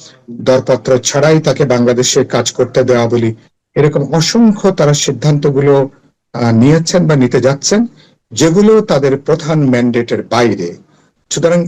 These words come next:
এগুলো করা মানে হচ্ছে যে বলতে পারেন, যেটা আমি বলি যে সরকারের, তাহলে সরকারের উদ্দেশ্য নিয়ে প্রশ্ন উঠবে। সরকার আসলে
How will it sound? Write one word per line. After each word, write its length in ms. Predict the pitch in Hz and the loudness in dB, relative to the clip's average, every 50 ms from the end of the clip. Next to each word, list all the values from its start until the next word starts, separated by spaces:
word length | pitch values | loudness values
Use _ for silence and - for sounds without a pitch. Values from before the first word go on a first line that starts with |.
| 175 - | -4 -6
এগুলো 320 | 151 147 143 180 190 208 | -6 -4 -2 -2 -2 -2
করা 260 | 202 - 175 151 156 151 | -2 -2 -2 0 0 0
মানে 180 | 156 160 185 190 | 0 0 0 0
হচ্ছে 300 | 170 185 - - - 190 | -2 -2 -4 -2 -2 -2
যে 80 | 180 175 | 0 0
বলতে 280 | 139 139 135 135 - 143 | 0 0 -2 -2 -2 -2
পারেন, 340 | 156 151 160 196 226 247 233 - _ - - - _ _ _ _ - | -2 0 0 0 0 -2 -4 -8 _ -20 -20 -20 _ _ _ _ -4
যেটা 240 | 147 190 208 208 214 | -2 0 2 2 4
আমি 140 | 220 226 | 4 4
বলি 340 | 202 160 185 208 220 170 127 | 4 4 2 2 2 2 0
যে 120 | 117 131 127 | 0 0 -2
সরকারের, 520 | - - 156 143 139 - 147 143 147 143 143 - - _ _ _ _ - | 0 -2 -2 -2 -2 0 2 2 2 2 0 -4 -12 _ _ _ _ -2
তাহলে 200 | 165 170 185 185 | 0 2 2 2
সরকারের 420 | - - 180 - 160 160 151 135 | 2 0 0 0 0 0 0 0
উদ্দেশ্য 440 | 147 143 127 - 185 180 - - - | 0 -2 0 0 0 0 0 0 -2
নিয়ে 180 | 175 165 165 160 | 0 0 0 0
প্রশ্ন 460 | 160 - 160 175 175 - - - 139 | 0 0 0 0 0 -2 -4 -4 -4
উঠবে। 460 | 113 104 95 92 104 123 147 196 240 233 - _ _ _ _ _ _ - | -4 -4 -6 -6 -4 -4 -2 -2 -4 -6 -12 _ _ _ _ _ _ -10
সরকার 380 | - - - 147 147 160 147 | -4 -2 -2 0 2 2 2
আসলে 480 | 139 139 - - 170 165 175 180 180 | 2 2 0 0 2 2 2 2 2